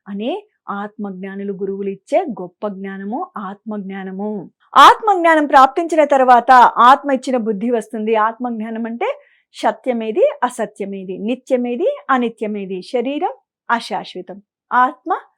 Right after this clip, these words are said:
శాశ్వతం. పరమాత్ముడు ఎక్కడుంటాడు? అంతటా ఉంటాడు. అంటే నీ శత్రువులో ఉంటాడు, నీ మిత్రుల్లో ఉంటాడు, జంతువులో ఉంటాడు, మనిషిలో ఉంటాడు. ఇప్పుడు తెలుసుకున్నాక నువ్వు ఎలా జీవిస్తావు,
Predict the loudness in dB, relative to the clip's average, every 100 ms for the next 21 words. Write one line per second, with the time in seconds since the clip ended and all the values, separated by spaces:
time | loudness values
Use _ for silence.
0 | _ 0 2 2 -2 -14 -14 -16 _ _
1 | 2 2 2 -2 -2 0 2 0 -2 0
2 | 0 0 -4 _ _ _ 4 4 4 -2
3 | 0 0 0 -4 -6 -4 -2 -2 -2 -2
4 | -4 -2 2 0 0 0 0 0 -8 -6
5 | -2 -2 0 -2 0 -2 -6 -10 -10 -10
6 | -12 _ -2 4 4 4 2 2 2 2
7 | 2 2 -2 -4 -2 -2 -2 -4 -4 -4
8 | -8 -8 -8 -12 _ _ -2 0 2 4
9 | 2 2 -4 0 0 0 -2 0 2 4
10 | 4 2 -4 0 4 6 8